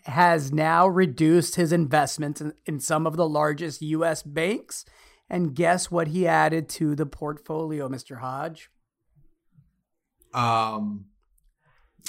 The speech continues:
Speaker 2: I don't know. Gold?
Speaker 1: You, you, you beat him to the punch. He added twenty point nine million shares of Barrick Gold.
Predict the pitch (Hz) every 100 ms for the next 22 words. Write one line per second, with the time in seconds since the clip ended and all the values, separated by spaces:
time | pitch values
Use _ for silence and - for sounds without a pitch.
0 | - _ 95 95 92 85 82 85 92 _
1 | 90 90 160 - - - _ - 151 151
2 | - 165 180 180 214 208 - 175 - 202
3 | 220 208 - - 170 175 190 175 - 180
4 | 196 - 180 - 165 170 165 165 165 151
5 | - 175 160 143 135 - 139 123 151 151
6 | 151 131 143 165 123 110